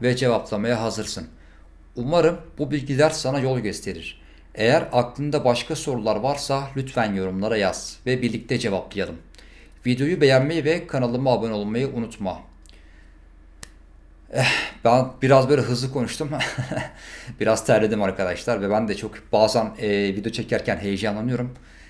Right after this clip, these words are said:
Evet arkadaşlar, bir sonraki videoda görüşmek üzere. Kendinize iyi bakın, hoşça kalın, esenlikle kalın. Bay bay.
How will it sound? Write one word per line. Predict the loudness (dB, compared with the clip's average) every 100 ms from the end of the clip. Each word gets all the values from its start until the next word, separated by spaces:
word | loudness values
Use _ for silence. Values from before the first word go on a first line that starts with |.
| -20 -20 -20 -20 0
Evet | 2 4
arkadaşlar, | 4 4 0 0 2 2 0 -6
bir | -2
sonraki | 2 2 2 -2 -4 -2
videoda | 0 2 2 2 -4 -18 -2
görüşmek | 2 2 0 -4 -4
üzere. | -2 0 0 -2 -8 0
Kendinize | 4 4 2 0
iyi | -2 -2
bakın, | 0 0 -2 -6 -6
hoşça | 0 0 0 -2
kalın, | -2 -2 -6 -12 -10
esenlikle | -4 0 -2 -2 -4
kalın. | -4 -8 -14 -20 -20 -20 -20 -6 0 0 0
Bay | 2 2
bay. | 0 -8